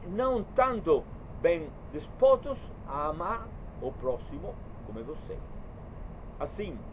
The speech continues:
em tan-, enquanto aquele que agora tem muito não terem outro, os pobres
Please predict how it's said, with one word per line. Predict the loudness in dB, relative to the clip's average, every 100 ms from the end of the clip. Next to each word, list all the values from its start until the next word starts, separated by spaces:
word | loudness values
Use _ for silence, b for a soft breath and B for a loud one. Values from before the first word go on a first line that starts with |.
| -10 -10 -10 -10 -10 -6
em | -4 -4 -6 -4 2
tan-, | 2 2 -2 -8 -10 -6
enquanto | -6 -2 4 4 4 2 2 2 -4 -10 -6
aquele | -4 2 2 2 -2
que | 0 2
agora | 4 6 6 8 4 0 -8 -4
tem | 0 0 -2 -8 -8 -6
muito | -4 -4 -2 -2 -2 -8 -10 -10 -10 -4
não | 0 0 -2 -8 -10 -10 0
terem | 4 4 4 -2 -6 -10 2
outro, | 4 4 0 0 0 -2 -8 -10 -10 -10 -10 -10 -10 -6
os | -2 -2 4
pobres | 8 12 10 8 -2 -6